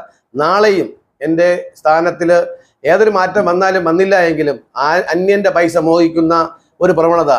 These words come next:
കൈയിട്ട് വാരുന്ന ഒരു പ്രവണത, കൈക്കൂലി വാങ്ങുന്ന ഒരു പ്രവണത, അഴിമതി കാണിക്കുന്ന ഒരു പ്രവണത എൻ്റെ ഭാഗത്തുനിന്നുണ്ടാകില്ല എന്ന് നിങ്ങളെ ബോധ്യപ്പെടുത്താൻ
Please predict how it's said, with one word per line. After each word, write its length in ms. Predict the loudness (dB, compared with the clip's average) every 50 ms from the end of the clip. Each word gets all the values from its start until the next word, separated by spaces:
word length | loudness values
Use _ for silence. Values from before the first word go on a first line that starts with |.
| 0 0
കൈയിട്ട് 340 | 0 0 2 2 0 0 0 0
വാരുന്ന 320 | 2 2 2 2 0 0 0 0 0
ഒരു 80 | -2 -2 0
പ്രവണത, 300 | 0 0 0 0 2 2 0 0 0
കൈക്കൂലി 420 | -2 -2 -2 -2 -2 -2 0 2 2
വാങ്ങുന്ന 340 | 2 2 2 2 0 0 0 0 0 0
ഒരു 100 | -2 -2 -2
പ്രവണത, 340 | 0 0 2 2 2 2 0 0 0 -2 -8 _ _ _ _ _ -2 -2
അഴിമതി 380 | 0 2 2 2 2 2 2 2 2
കാണിക്കുന്ന 460 | 2 2 2 0 0 0 0 0 2 0 0 0
ഒരു 100 | 0 -2 0 0
പ്രവണത 340 | 0 0 0 0 2 2 0 0 0 -6 -14 _ _ -2 -2
എൻ്റെ 220 | 0 0 2 2 2 2
ഭാഗത്തുനിന്നുണ്ടാകില്ല 760 | 2 0 0 -2 -4 -4 -2 0 0 0 0 0 -2 -2 0 0 0 0 -2
എന്ന് 160 | -4 -4 -6 -6 -6 -6
നിങ്ങളെ 220 | -4 -4 -2 -2 0 -2
ബോധ്യപ്പെടുത്താൻ 520 | -2 -2 -4 -4 -6 -4 -2 0 0 0